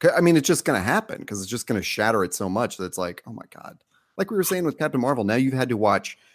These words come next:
twenty movies in order to know, like, to kinda, you know, it's getting to where, uh, you, you gotta see 'em all. Like, they're all sequels. But I'll tell you something else. So on the same channel, Emergency Awesome, I also, the reason I got to the Captain Marvel video is, uh,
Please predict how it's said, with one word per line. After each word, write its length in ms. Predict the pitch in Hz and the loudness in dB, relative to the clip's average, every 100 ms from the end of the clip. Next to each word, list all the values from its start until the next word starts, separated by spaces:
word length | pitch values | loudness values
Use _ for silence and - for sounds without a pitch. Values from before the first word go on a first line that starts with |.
| _ - | _ -18
twenty 500 | - 113 123 135 151 | -2 2 2 0 -2
movies 760 | 123 101 110 139 165 170 - - - - _ _ - | 0 0 0 -2 -2 -4 -8 -10 -16 -16 _ _ -2
in 120 | 117 | 2
order 240 | 117 120 | 4 4
to 100 | 104 | 2
know, 320 | 95 98 101 110 | 0 0 0 -2
like, 360 | - 95 90 | 0 0 -2
to 100 | - | -8
kinda, 240 | - 104 95 _ _ _ | -6 -4 -6 _ _ _
you 80 | 120 | -6
know, 260 | 101 85 87 | -4 -4 -6
it's 120 | 101 | 0
getting 200 | - 170 | 2 4
to 60 | 151 | 4
where, 600 | 127 127 123 123 120 110 - _ _ _ _ _ _ _ _ _ _ _ _ - | 6 8 8 8 6 2 -12 _ _ _ _ _ _ _ _ _ _ _ _ -4
uh, 500 | 101 90 87 82 85 _ _ _ | -2 0 -2 -6 -8 _ _ _
you, 140 | - 117 | -8 -6
you 200 | 123 110 | -4 2
gotta 240 | 117 107 | 2 2
see 160 | - 104 | 0 -4
'em 140 | 90 | -2
all. 200 | 98 87 | -2 -2
Like, 140 | 87 - | -6 -4
they're 140 | 98 | -2
all 80 | 95 | 0
sequels. 400 | - 101 101 95 | -2 -8 -8 -10
But 420 | - 147 110 - - | 2 6 6 2 -4
I'll 100 | 113 | -4
tell 140 | 131 | -2
you 80 | 110 | -2
something 200 | 113 101 | -2 -2
else. 220 | 90 - - - | -2 -4 -10 -8
So 220 | - 107 | -2 -2
on 80 | 104 | -2
the 100 | 101 | -2
same 240 | 131 107 | -2 -2
channel, 560 | - 123 107 101 98 98 | -2 0 0 0 -2 -4
Emergency 480 | 101 101 - 104 | -6 -6 -8 -4
Awesome, 420 | 104 101 101 90 87 | 0 0 -2 -6 -6
I 80 | 104 | -4
also, 400 | 104 98 101 90 _ | -4 -4 -6 -8 _
the 60 | 113 | -2
reason 220 | 123 110 | 0 2
I 80 | 101 | 2
got 160 | 98 | 0
to 60 | 98 | 0
the 80 | 90 | -6
Captain 260 | 90 - | -6 -6
Marvel 240 | 104 156 151 | 0 0 0
video 400 | 143 139 127 117 | 0 0 -2 -4
is, 180 | 98 - | -6 -6
uh, 300 | 101 98 | -6 -6